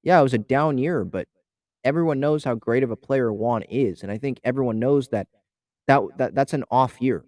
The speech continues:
You know, that's, that's the first time he was traded. He was traded in the middle of the season,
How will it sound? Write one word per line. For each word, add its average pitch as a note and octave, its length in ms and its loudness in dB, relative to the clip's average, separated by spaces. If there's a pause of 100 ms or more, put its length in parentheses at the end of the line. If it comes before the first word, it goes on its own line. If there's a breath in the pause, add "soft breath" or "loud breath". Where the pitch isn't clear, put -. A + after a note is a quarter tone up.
(180)
You G#2 80 -14
know, G#2 240 -6
that's, G2+ 200 -10
that's A2+ 140 -8
the - 80 -10
first C3+ 280 -4
time C3 180 0
he B2+ 80 0
was B2 160 0
traded. D3 500 -2 (380)
He A#2 60 0
was A#2 100 -2
traded C3+ 400 2
in C3+ 80 2
the C3 80 0
middle C3+ 260 2
of C3 80 2
the B2+ 80 -6
season, D#3 420 -6